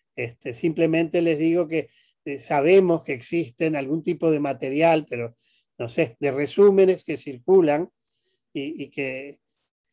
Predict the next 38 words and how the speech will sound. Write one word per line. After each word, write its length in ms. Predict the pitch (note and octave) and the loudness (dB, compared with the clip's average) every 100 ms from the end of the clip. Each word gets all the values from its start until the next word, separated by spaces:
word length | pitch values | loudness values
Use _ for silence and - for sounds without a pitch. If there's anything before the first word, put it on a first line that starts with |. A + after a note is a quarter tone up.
| _ _ _ _ - | _ _ _ _ -10
eh, 240 | C3 B2+ | -8 -8
se 200 | - D3 | -8 -6
utilizan 640 | C3 D#3+ D3+ F#3+ - F3+ | -4 0 2 2 2 2
en 120 | E3+ D3+ | 2 2
vez 140 | E3+ | 0
de 100 | F3 | 2
leer 160 | D3+ E3 | 0 -2
los 160 | D3+ | -2
libros. 400 | F3+ F3+ B2+ A#2+ | 0 0 -2 -8
Y 80 | C#3+ | -8
eso 180 | D#3+ F#3+ | -4 -4
es 100 | E3 | -4
un 120 | F3 | -4
problema, 560 | D#3+ D3 G#3 F#3 G#2 _ _ _ - | -4 2 4 4 -2 _ _ _ -16
porque 200 | C3+ C#3 | -14 -10
los 140 | C3 | -8
resúmenes 520 | C#3 C3 E3+ F#3 F#3 - _ _ _ - | -8 -4 0 2 2 -2 _ _ _ -8
pueden 200 | D#3 D3+ | -4 -4
tener 240 | C#3 C#3+ | -4 -4
errores, 480 | B2 C#3+ A3+ C3+ - | 0 2 2 2 -2
¿no? 200 | A#3 - _ _ _ _ _ _ _ | -6 -6 _ _ _ _ _ _ _
Pueden 260 | D3 C#3+ B2+ | -10 -10 -10
tener 380 | B2+ C3+ C3 _ | -8 -8 -10 _
evidentes, 760 | B2+ A2 C3 C#3+ C#3+ B2 A#2 - | -14 -10 -6 -4 -4 -8 -14 -14
este, 460 | A#2+ _ B2 A2+ _ _ _ _ _ _ - A#2 | -18 _ -12 -12 _ _ _ _ _ _ -16 -14
en 80 | |
fin, 260 | A2+ F3 F3+ | -4 -4 -4
pueden, 300 | C3+ B2 B2 | -4 -4 -6
pueden 300 | C#3+ D3 C3 | -4 -2 -4
no 100 | C3 | -6
ser 220 | - D3+ | -4 -4
correctos, 680 | - B2+ E3 G3+ - F#3 - | -2 0 4 2 2 -2 -2
pueden 240 | C#3+ C3+ | -6 -6
no 120 | C3+ C3 | -6 -6
tener 320 | - C3+ B2 | -4 -6 -6
presente, 800 | B2 A#2 F3 F#3 E3 - D3+ - _ _ _ _ - | -10 -2 2 2 2 -4 -6 -6 _ _ _ _ -14
eh, 220 | A#2 - | -12 -10
eh, 320 | A#2 B2 C3+ | -10 -12 -16